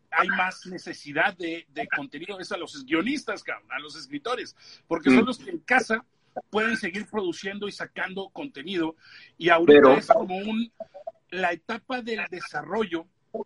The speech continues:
Speaker 1: es una etapa tardada que no, no tiene costo para los productores. Entonces, ahorita están yéndose a esta etapa de, "Oye, necesito, voy a necesitar desarrollar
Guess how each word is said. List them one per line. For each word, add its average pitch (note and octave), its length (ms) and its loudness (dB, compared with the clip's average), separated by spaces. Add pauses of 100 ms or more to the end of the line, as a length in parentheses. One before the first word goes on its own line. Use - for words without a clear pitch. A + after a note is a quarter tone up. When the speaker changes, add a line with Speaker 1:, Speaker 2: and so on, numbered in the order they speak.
(320)
Speaker 1:
es - 140 -12
una F#3 120 -8
etapa - 260 -6
tardada D#3+ 500 -2 (140)
que C#3+ 80 -6
no, F#3 360 -6 (160)
no F3 300 -8
tiene F#3+ 180 -12
costo D#3+ 400 -8
para C3 200 -8
los A#2 120 -14
productores. A#2+ 540 -12
Entonces, D3 240 -10
ahorita G3+ 480 2 (300)
están E3+ 240 -2 (100)
yéndose E3+ 340 -6
a E3 60 -4
esta E3 140 -4
etapa E3+ 420 -4
de, F#3 220 -8 (320)
"Oye, D#3+ 180 0
necesito, D#3 720 -8
voy D#3+ 220 -4
a G3+ 40 -6
necesitar F#3 800 -4 (440)
desarrollar C3+ 500 -6